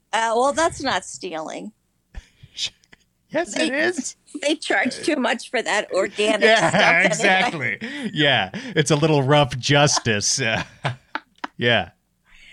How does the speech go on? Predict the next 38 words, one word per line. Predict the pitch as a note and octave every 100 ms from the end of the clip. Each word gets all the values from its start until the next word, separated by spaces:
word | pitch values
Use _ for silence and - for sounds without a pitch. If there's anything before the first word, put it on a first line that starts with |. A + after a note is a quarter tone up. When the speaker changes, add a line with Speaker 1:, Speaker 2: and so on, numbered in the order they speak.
| - B3+ -
Speaker 1:
Well, | - C4+ -
I | D4
don't, | D#4 D#4+ -
I | B3 B3
don't | C#4+
do | C4+ B3
any | G#3+ A3 G#3+
of |
that | G3 F3
stuff. | - - G3 -
I | A#3
am | A#3+ A#3
not | G#3+ A#3
Speaker 2:
No. | G#2+ F2
Speaker 1:
mechanical. | - C#4+ A#3 F#3+ - G#3 A3+ - _ _ _ _ _ -
Um, | G3+ G3 F3+ F#3 - _ _ -
and | A#3 G#3+ G3+ -
again, | A3 A3 G3 F#3 F#3+
nobody's | G#3+ G3+ F3 F#3+ G3
paying | A3 F#3 E3+
me | E3+
to | F3
check | - - -
myself | - F3+ - C#3+ E3
out. | C#3+ - -
So | - - - G#3 - _ _ _ _ _ _ _ _ -
Speaker 2:
I've, | A2+ A2+ F#2 - _ -
I've | A2 -
done | G2 F2
the | D#2+
key | - F2 D#2+
in | D2+
as | D2+ F#2
regular | D#2+ D2+ D2
produce | D2 F#2 C#2+ D#2 D2 -
a |
couple | - - -
times. | - C#2+ - -